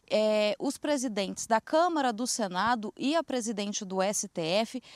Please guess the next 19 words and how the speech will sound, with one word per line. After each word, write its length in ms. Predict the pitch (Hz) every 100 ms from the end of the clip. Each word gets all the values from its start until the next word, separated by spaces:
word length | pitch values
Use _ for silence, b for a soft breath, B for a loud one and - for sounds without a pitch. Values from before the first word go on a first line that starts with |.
| B -
para 240 | 240 240
verificar 920 | 202 302 381 - 247 - 226 254 - -
os 160 | - 233
estragos 720 | 302 - - 233 254 247 - B B B
lá 220 | 262 269
no 120 | 285
plenário 560 | 277 294 285 233 233 240
do 100 | 214
Supremo 500 | - 262 - 214 226
Tribunal 460 | - 202 220 202 202
Federal, 680 | - 214 240 214 214 190 B B -
que 120 | 285
foi 640 | 285 - 233 247 254 233 -
o 100 | 208
local 440 | 233 - 220 226
mais 360 | 226 214 254 254
destruído, 640 | 254 - 208 202 233 226 b b -
mais 380 | 208 220 247 202
depredado 840 | 254 - 262 202 208 214 196